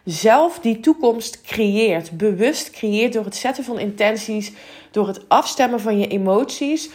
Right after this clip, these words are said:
op basis van de versie die je wilt zijn in de toekomst. En dit ga ik je leren in mijn Instagram cursus Manifesting Masterpiece, waarin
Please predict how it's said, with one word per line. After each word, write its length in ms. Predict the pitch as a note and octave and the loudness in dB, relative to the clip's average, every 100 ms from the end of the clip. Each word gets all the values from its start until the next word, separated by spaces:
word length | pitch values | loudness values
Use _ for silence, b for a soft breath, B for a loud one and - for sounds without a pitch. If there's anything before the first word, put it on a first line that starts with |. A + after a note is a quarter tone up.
| B B | B B
op 160 | G#3+ F#3 | -4 2
basis 360 | G3+ B3+ C4 | 4 4 0
van 160 | - A#3 | -6 -4
de 80 | G3+ | -2
versie 400 | G3 G#3+ A#3+ G#3+ | 2 2 2 -4
die 160 | G3+ | -4
je 60 | G3 | -2
wilt 200 | F3+ E3+ | -4 -4
zijn 320 | A3+ G#3+ A3 | 0 0 0
in 60 | F#3+ | -6
de 140 | F3+ | -8
toekomst. 480 | - F#3 D3+ D3+ D#3+ | -8 -8 -6 -6 -6
En 160 | F#3+ F#3 | -6 0
dit 300 | A#3 C4+ - B B B B | 0 -2 -10 B B B B
ga 260 | - A#3+ | 0 2
ik 80 | C#4+ | 0
je 140 | - | -2
leren 260 | A#3 A#3 A3 | 0 0 0
in 80 | A3 | -4
mijn 140 | G#3 | -4
Instagram 480 | - A3 G#3 F#3+ F#3 | -4 -4 -4 -4 -6
cursus 400 | G3 G3+ G3 F3+ | -4 -4 -4 -6
Manifesting 720 | F3+ F#3+ A#3 C#4 B3+ B3 G#3+ | -2 0 0 0 -2 -2 -2
Masterpiece, 600 | F#3+ G#3 G#3 - G#3 G3+ | -2 -2 -6 -8 -6 -2
waarin 540 | G3+ F#3 - G#3 F3 | 0 0 0 0 0